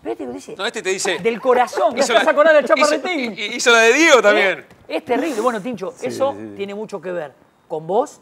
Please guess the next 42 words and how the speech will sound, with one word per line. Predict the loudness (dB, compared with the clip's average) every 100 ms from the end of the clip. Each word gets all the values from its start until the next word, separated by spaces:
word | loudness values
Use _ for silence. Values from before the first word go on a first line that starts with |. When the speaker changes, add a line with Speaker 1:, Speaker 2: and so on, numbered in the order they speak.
| -18
Speaker 3:
Mm. | -14
Speaker 1:
y | -12
con | -12 -12
tu | -10
germu, | -8 -6 -6
la | -8
educación | -10 -12 -16 -18
que | -16
le | -14
dieron. | -16 -16 -20
Speaker 3:
Sí, | -14 -14 -14 _ -20 -18
<laughs> | -20 _ _
la | -14
verdad | -12 -12 -12
que | -14
bueno. | -16 -20 _ _ _ -20 -20 -20 _ _
¿Qué | -10
voy | -8 -6
a | -8
decir | -10 -14
de, | -14 -12 -12
de, | -14 -14
de | -16 -16
mi | -18
señora | -18 -16 -14 -10 -10 -12
que, | -14 -18 -20 _ _ _ _ _ _ _
que, | -20 -20 -20 -20
que, | -18
bueno, | -16 -18 -18
que | -16 -16
iniciamos | -14 -16 -14 -16 -14
un |
camino | -14 -14 -14 -16
juntos? | -14 -14 -12 -12 -12 _ _ -20
Speaker 1:
Una | -18
fenómena. | -14 -12 -12 -14 -20 -18
Speaker 3:
Eh, | -14 -14 -14
sí, | -14 -12 -12 -14 _ _ _
un | -20 -20 -20 -20
pilar | -18 -12 -12 -12 -16
impresionante | -20 -18 -18 -16 -14 -14 -14
mío, | -14 -12 -12 -14 -18